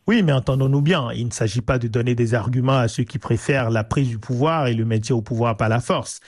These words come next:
mais il s'agit de mettre en évidence les travers des compétitions électorales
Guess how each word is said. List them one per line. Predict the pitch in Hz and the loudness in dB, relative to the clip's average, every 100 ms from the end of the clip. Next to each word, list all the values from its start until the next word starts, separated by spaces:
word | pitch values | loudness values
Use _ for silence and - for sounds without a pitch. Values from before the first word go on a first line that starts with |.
| - 131 | -6 0
mais | |
il | 123 | 2
s'agit | 139 135 190 | 2 2 2
de | 135 | 2
mettre | 127 127 123 | 0 0 2
en | |
évidence | 120 120 135 185 - | 2 2 0 0 -2
les | 120 104 | -4 -4
travers | - 123 156 123 | 0 0 0 0
des | 110 | -2
compétitions | 117 107 113 117 139 | -2 -2 -4 -4 -2
électorales | 117 110 - 107 165 175 | 0 0 -2 -2 0 -2